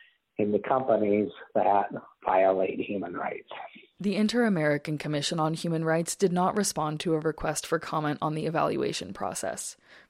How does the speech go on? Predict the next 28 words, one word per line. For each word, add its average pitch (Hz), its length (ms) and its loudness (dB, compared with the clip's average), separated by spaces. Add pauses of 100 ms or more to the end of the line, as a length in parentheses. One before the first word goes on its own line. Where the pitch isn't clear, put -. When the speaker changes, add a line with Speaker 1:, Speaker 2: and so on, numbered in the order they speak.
(100)
Speaker 2:
In 185 140 2
an 170 120 0
emailed 160 420 0
statement, 185 500 2
a 175 60 0
spokesperson 165 720 -2
for 160 100 0
the 156 120 2
Canadian 160 540 0
Department 185 480 2
of 175 120 -2
Justice 180 420 2
said 170 380 2
it 170 160 0
is 160 160 0
proactively 185 840 0
participating - 840 -4 (360)
and 175 200 2
that, 151 180 2
quote, 180 320 4 (100)
"Canada 196 520 4
recognizes 160 720 2
the 160 120 -6
legitimacy 165 920 0
of 170 100 -4
the 180 100 0
petition 147 480 -4
process." - 680 -4